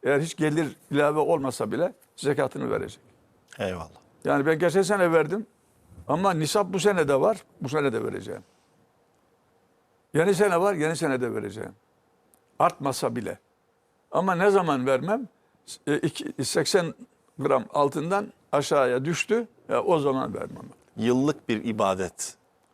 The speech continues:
Speaker 2: Zaman açısından böyle diyebilir miyiz hocam?
Speaker 1: Y-, yani öyle. Yani
Speaker 2: Yani namaz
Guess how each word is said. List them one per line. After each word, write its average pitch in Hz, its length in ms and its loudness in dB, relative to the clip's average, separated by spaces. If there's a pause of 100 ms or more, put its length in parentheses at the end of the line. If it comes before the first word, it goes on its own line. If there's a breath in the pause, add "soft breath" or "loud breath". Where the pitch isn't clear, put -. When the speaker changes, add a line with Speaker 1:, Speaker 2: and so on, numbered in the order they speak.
(120)
Speaker 2:
Zaman 123 340 2
açısından 131 520 0
böyle 120 240 2
diyebilir 131 340 0
miyiz 104 180 -6
hocam? 90 180 -8 (160)
Speaker 1:
Y-, 139 200 -2
yani 196 380 2
öyle. 220 240 4
Yani - 720 -2
Speaker 2:
Yani 117 80 -6 (200)
namaz 135 480 2